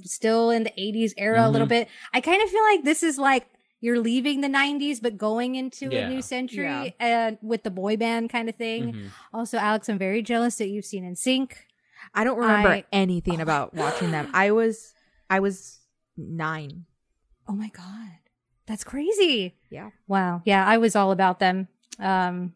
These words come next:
Speaker 1: when I was, yeah, very young. All about them until they broke up.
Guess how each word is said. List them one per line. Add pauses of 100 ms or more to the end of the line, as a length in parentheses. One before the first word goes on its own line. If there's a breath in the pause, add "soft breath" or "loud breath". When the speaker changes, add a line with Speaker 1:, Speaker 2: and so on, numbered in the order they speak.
Speaker 1:
when
I
was,
yeah, (540)
very
young. (100)
All
about
them
until
they
broke
up.